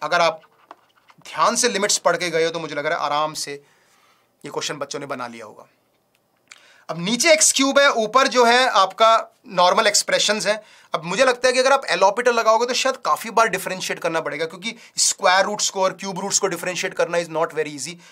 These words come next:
और नीचे भी थ्री एक्स स्क्वायर आएगा, या तो एक ही बार L'Hopital लगा रहा होता तो कहानी खत्म हो जाती। तो it's better to use expansion, एक्सपेंशन से एक ही बार में खत्म हो जाता है। तो एक्सपेंशन भी कहां तक लगाओगे, जहां तक degree of the denominator, मिनिमम डिग्री जहां तक होगी, क्यूब तक ही करोगे बस।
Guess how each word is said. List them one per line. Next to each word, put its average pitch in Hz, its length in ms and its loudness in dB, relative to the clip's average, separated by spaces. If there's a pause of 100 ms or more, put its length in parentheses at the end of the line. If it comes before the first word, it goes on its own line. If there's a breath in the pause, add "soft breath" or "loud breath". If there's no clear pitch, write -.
और 165 80 -8
नीचे 165 220 -8
भी 277 80 -8
थ्री 170 220 -8
एक्स 170 120 -4
स्क्वायर 160 200 -2
आएगा, 151 260 -6 (260 loud breath)
या 202 60 0
तो 240 80 0
एक 196 260 0
ही 240 80 2
बार 233 160 6
L'Hopital 226 460 4
लगा 220 140 4
रहा 220 100 8
होता 220 260 6
तो 208 100 0
कहानी 170 260 0
खत्म 156 220 -4
हो 156 80 -8
जाती। 147 320 -8 (320 soft breath)
तो 208 60 -8
it's - 140 -4 (140)
better 190 260 -6
to 175 120 -10
use 160 260 -10
expansion, - 720 -8 (300)
एक्सपेंशन 185 480 -2
से 277 120 -2
एक 190 180 -4
ही 208 60 0
बार 165 180 2
में 156 120 -6
खत्म 135 200 -14
हो 113 100 -16
जाता 117 260 -20
है। - 80 -20 (800 soft breath)
तो - 140 -14
एक्सपेंशन 254 560 2
भी 339 80 0
कहां 277 220 6
तक 320 120 4
लगाओगे, 302 420 6
जहां 208 300 4
तक 202 200 0
degree 208 340 0
of 202 120 4
the 202 140 0
denominator, 185 500 0 (200)
मिनिमम 190 340 -2
डिग्री 185 200 0
जहां 165 180 2
तक 160 160 -2
होगी, 139 160 -12
क्यूब 262 260 0
तक 240 140 2
ही 220 60 -2
करोगे 120 300 -4
बस। - 320 -10